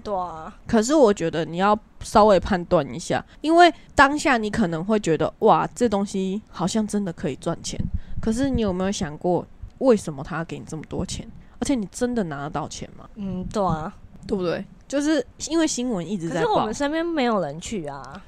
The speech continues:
Speaker 1: 我真的不知道那些人是脑子有什么问题欸。<laughs> 而且新闻明明就一直报，还是有人死要去啊。
Speaker 2: 就他们会觉得说，“可是他跟我讲的天花乱坠，说那边有多好，而且会给我钱，怎么样的。”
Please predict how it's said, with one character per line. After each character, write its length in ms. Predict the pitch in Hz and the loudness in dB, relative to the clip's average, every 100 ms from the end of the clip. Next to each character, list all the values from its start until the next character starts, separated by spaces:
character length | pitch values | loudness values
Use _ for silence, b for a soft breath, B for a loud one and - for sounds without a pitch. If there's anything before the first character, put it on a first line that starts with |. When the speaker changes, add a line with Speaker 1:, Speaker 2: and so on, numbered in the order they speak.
| - | -20
Speaker 1:
我 100 | 262 | -14
真 160 | 349 | -8
的 60 | 320 | -8
不 180 | 247 254 | -8 -8
知 60 | 247 | -2
道 140 | 247 | -2
那 120 | 233 | -2
些 140 | 220 214 | -4 -4
人 320 | 208 131 123 | -4 -6 -10
是 220 | - 233 | -12 -6
脑 240 | 202 139 | -6 -6
子 160 | 147 - 160 | -12 -16 -16
有 100 | 151 | -10
什 100 | 160 | -10
么 140 | - | -8
问 240 | 160 165 175 | -8 -8 -10
题 140 | 190 - | -14 -18
欸。 100 | - - | -20 -14
<laughs> 100 | - | -6
而 300 | 170 - - | -6 -6 -2
且 180 | 494 | 0
新 180 | 427 453 | 2 4
闻 100 | 466 | 6
明 120 | 302 262 | 4 2
明 80 | 277 | 4
就 140 | 370 | 4
一 60 | 330 | 4
直 80 | 285 | 4
报， 220 | 349 269 | 2 4
还 140 | 233 | 2
是 140 | 240 320 | 2 2
有 100 | 202 | 0
人 100 | 180 | -4
死 220 | - 185 | -8 -4
要 180 | 190 202 | -2 -2
去 220 | - 202 | -4 -6
啊。 300 | 165 - 202 - - - | -8 -10 -12 -14 -14 2
Speaker 2:
就 120 | 453 | 4
他 200 | 466 453 | 6 6
们 200 | 427 349 | 6 6
会 160 | 349 381 | 6 4
觉 200 | 269 240 | 6 6
得 160 | 226 240 | 6 4
说 400 | 285 285 285 285 | 4 6 6 4
，“可 160 | 277 | 0
是 120 | 294 453 | -2 0
他 140 | 381 381 | 0 0
跟 140 | 392 | 4
我 200 | 370 359 | 4 6
讲 260 | - 247 233 | 4 2 0
的 60 | |
天 220 | 240 320 311 | -2 -4 -2
花 260 | 311 311 | -2 0
乱 220 | 320 311 285 | 0 0 0
坠， 220 | 320 285 | 0 0
说 200 | - 311 | 0 0
那 120 | 311 | 0
边 160 | 294 302 | -2 0
有 160 | 240 208 | 0 2
多 260 | 226 233 | 2 2
好， 300 | 254 262 214 | 2 -2 -4
而 80 | 202 | -2
且 140 | 247 | 0
会 120 | 247 269 | 0 2
给 180 | 240 226 | 0 2
我 260 | 226 196 | 2 0
钱， 340 | 185 202 170 185 | -2 -4 -4 -4
怎 100 | 180 | -4
么 120 | 170 | -2
样 260 | 202 214 | -2 -2
的。” 160 | 175 | -2